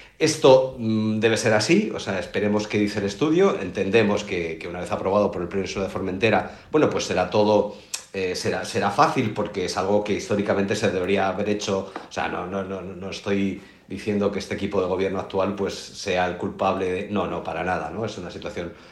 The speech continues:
sobrevenida desde hace muchos años que, que, bueno, pues que está, está bien que, que, que el Pleno en este momento, pues, haya acordado, a propuesta de los socialistas, que se haga este, este estudio para ver si, si se puede, si, si es necesario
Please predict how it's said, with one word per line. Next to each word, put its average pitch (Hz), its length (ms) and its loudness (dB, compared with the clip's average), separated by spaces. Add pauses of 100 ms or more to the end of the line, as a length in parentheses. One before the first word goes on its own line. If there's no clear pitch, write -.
sobrevenida 92 640 2
desde 90 300 -2
hace 87 200 -2
muchos 117 440 0
años 139 360 2 (380)
que, 98 420 4
que, 120 100 0
bueno, 156 260 6
pues 101 160 0
que 104 100 -2
está, 101 340 2
está 98 220 -2
bien 113 380 4
que, 87 480 -2
que, 80 440 -8
que 95 100 -6
el 92 120 -6
Pleno 117 380 6 (440)
en 92 160 -8
este 101 200 -4
momento, 104 400 4
pues, - 180 -4
haya 95 140 2
acordado, 110 580 4
a - 80 0
propuesta - 400 -8
de 95 60 -2
los 92 80 -8
socialistas, 113 640 -2 (400)
que 113 120 2
se 127 120 6
haga 107 260 10
este, 92 480 -6
este - 240 -6
estudio 135 460 4
para 95 220 2
ver 95 140 2
si, 101 320 -2
si 95 160 -6
se - 120 -10
puede, 101 260 -4
si, - 340 -12
si - 180 2
es 143 80 6
necesario 107 640 2